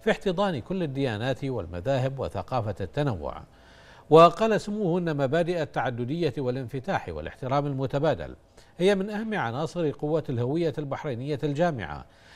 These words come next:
مضيفا سموه أن مملكة البحرين جعلت من وعي أبناء شعبها وتمسكهم بروح الأسرة الواحدة مكتسبا يدعم أسس أمنها واستقرارها، ورافدا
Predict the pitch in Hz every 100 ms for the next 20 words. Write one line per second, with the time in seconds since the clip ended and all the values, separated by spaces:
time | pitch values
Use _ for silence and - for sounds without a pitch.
0 | - - 95 135 135 147 131 147 156 160
1 | 160 165 160 131 95 87 139 151 - 95
2 | 92 131 165 180 160 - - 123 190 202
3 | 175 - 139 107 131 160 156 127 107 151
4 | 180 147 185 135 120 120 151 170 120 104
5 | 95 - 135 - 113 156 190 - - -
6 | 196 240 - 196 220 202 170 175 165 190
7 | - 85 65 - - - 131 - 151 -
8 | 120 151 170 127 180 180 160 196 233 220
9 | - 139 170 180 151 156 131 120 147 -
10 | 147 120 76 76 67 - - - - -
11 | 117 131 147 135 170